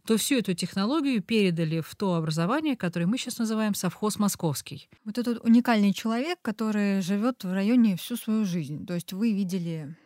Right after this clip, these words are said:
Speaker 2: все, наверное, изменения в районе, все застали.
Speaker 1: С восьмидесятого года.
Speaker 2: Как изменился район с восьмидесятого года?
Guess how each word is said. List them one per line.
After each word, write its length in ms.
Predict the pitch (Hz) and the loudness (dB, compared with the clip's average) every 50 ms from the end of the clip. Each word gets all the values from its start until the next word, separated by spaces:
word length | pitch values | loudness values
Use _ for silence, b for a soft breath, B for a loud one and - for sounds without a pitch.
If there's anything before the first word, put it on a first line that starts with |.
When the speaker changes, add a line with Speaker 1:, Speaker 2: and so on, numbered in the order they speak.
| b b b b b b _ _ - | b b b b b b _ _ -14
Speaker 2:
все, 240 | - - 247 214 | -6 -2 -2 -2
наверное, 400 | 175 165 151 151 151 147 160 165 | -2 -2 -4 -6 -6 -6 -6 -6
изменения 640 | 156 156 180 185 180 175 170 160 156 156 156 156 151 | -4 -2 0 0 0 0 0 0 0 -2 -2 -2 -4
в 60 | 156 | -2
районе, 420 | 165 170 165 160 151 143 147 151 | -2 -2 -2 -2 -4 -4 -6 -6
все 200 | 147 - - 175 | -8 -10 -10 -10
застали. 500 | 151 151 151 - _ - 165 156 156 151 170 | -10 -10 -12 -14 _ -14 -12 -12 -12 -12 -10
Speaker 1:
С 160 | - - - | -10 -8 -6
восьмидесятого 640 | 220 185 - 233 233 214 208 - 226 208 - 208 190 170 | -6 -6 -4 -2 -2 -2 -2 -2 -2 -2 -2 -4 -4 -4
года. 320 | 165 160 139 135 135 131 _ _ _ _ - | -2 -4 -4 -4 -8 -12 _ _ _ _ 0
Speaker 2:
Как 240 | - 285 247 - - | 2 2 2 2 0
изменился 800 | - 185 196 214 214 220 226 226 208 - - 190 180 175 175 180 | -4 0 2 4 4 4 4 2 0 -4 -4 -4 -4 -2 -2 -4
район 340 | 185 185 214 285 339 330 | -4 -4 -4 -4 -6 -6
с 100 | 285 - | -8 -8
восьмидесятого 680 | 226 202 - 202 185 175 - - 214 208 - 196 180 180 | -10 -8 -6 -4 -6 -6 -4 -6 -6 -6 -6 -6 -6 -6
года? 380 | 170 165 170 160 147 139 135 | -6 -6 -6 -6 -6 -8 -8